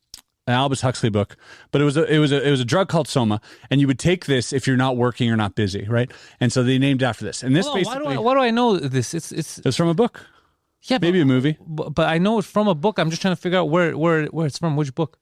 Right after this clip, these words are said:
Speaker 1: Uh,
Speaker 2: Let's see. Do we know?
Speaker 1: No, no. Go,
Speaker 2: Soma
Speaker 1: t-, go in
Speaker 2: book.
Speaker 1: a, a, a Soma, um,
Speaker 2: Book.
Speaker 1: book. Yeah. Nope.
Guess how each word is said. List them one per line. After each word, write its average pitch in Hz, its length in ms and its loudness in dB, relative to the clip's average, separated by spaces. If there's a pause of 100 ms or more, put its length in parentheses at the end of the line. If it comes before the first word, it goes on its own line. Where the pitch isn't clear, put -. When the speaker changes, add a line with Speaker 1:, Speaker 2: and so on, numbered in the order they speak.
(240)
Speaker 1:
Uh, 123 640 4 (200)
Speaker 2:
Let's 131 160 -10
see. 190 160 -4
Do 160 140 -4
we 135 100 -2
know? 180 300 -2 (720)
Speaker 1:
No, 143 240 2 (240)
no. 165 180 2 (220)
Go, 180 140 2
Speaker 2:
Soma 190 640 -2
Speaker 1:
t-, 160 40 -6
go 180 180 4
in 226 100 2
Speaker 2:
book. 180 360 2
Speaker 1:
a, 160 500 2
a, 151 140 4
a 139 40 0
Soma, 170 1000 2
um, 143 640 4
Speaker 2:
Book. - 360 -6 (2000)
Speaker 1:
book. 127 420 0
Yeah. 131 320 2 (1500)
Nope. 139 300 0